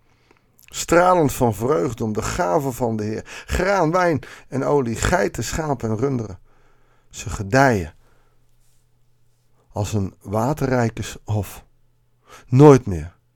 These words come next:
zal het hun aan iets ontbreken. Meisjes dansen vrolijk in het rond. Jongens en grijsaards dansen mee.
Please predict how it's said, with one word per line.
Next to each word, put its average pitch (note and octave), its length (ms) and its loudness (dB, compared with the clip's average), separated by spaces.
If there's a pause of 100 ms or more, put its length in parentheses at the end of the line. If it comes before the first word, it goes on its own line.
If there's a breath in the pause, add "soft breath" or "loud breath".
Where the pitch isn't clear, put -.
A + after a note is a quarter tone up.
(180)
zal B2+ 260 -4
het G2 160 -6
hun B2 260 0
aan F#2 240 -10
iets - 240 -12
ontbreken. F#2+ 580 -10 (1400)
Meisjes B2+ 480 2
dansen A#2 340 -4
vrolijk G#2+ 360 -4
in G2+ 80 -6
het F#2+ 120 -6
rond. E2+ 280 -8 (220 loud breath)
Jongens A#2+ 420 4
en F2 120 -12
grijsaards A2+ 640 -6
dansen G#2 360 -6
mee. F3 280 -6